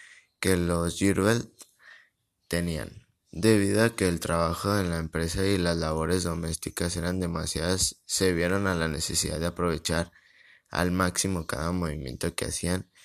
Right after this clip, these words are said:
y el tiempo que tomaba realizar cada uno. Este, originalmente,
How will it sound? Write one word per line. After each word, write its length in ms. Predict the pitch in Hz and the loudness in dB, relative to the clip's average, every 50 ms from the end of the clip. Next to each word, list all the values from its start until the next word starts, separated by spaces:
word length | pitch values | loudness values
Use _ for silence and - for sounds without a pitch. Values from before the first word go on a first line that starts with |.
| - - - - - _ _ | -20 -20 -20 -20 -20 _ _
y 100 | - 87 | -2 0
el 140 | 90 78 - | 0 0 0
tiempo 320 | - 85 78 78 92 - | -2 -4 -2 -2 -2 0
que 80 | - 87 | 0 -2
tomaba 380 | - 82 82 78 76 76 80 85 | -2 -2 -2 -2 -2 -2 -2 0
realizar 680 | - 80 78 80 76 76 78 82 80 80 80 78 - _ | 0 0 -2 -2 -4 -4 -4 -4 -4 -4 -4 -6 -6 _
cada 360 | - - 80 65 69 82 82 | -2 0 0 0 0 -2 -2
uno. 380 | 80 76 67 60 55 - - - _ _ _ _ _ _ - - - _ _ - - - - - - - - - - _ _ - - 92 92 - | -2 -2 -6 -8 -10 -12 -16 -18 _ _ _ _ _ _ -20 -20 -20 _ _ -20 -20 -20 -20 -20 -20 -20 -20 -20 -20 _ _ -6 -2 -2 0 0
Este, 880 | - 95 - - - 101 104 104 101 101 98 92 87 80 80 73 64 55 | 0 0 -2 0 2 4 6 6 6 6 6 6 4 4 2 2 0 0
originalmente, 1040 | 67 85 92 87 - - 104 107 107 117 135 143 147 139 135 - - 73 151 - | 2 2 2 2 2 4 4 6 6 6 6 6 4 4 2 2 0 0 0 -2